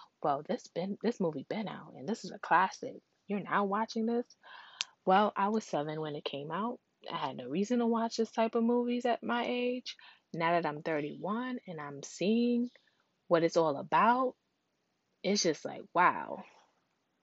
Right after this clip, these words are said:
And I was just like, "Damn, Nina, I'm you."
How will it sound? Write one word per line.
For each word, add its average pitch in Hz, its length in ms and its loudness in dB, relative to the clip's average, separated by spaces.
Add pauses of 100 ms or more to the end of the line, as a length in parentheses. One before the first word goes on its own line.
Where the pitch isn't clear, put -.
(800)
And 214 160 6
I 233 120 6
was 254 180 2
just 220 280 2
like, 156 360 -6 (160)
"Damn, 202 400 0
Nina, 208 420 2 (1500)
I'm 233 160 0
you." 269 440 6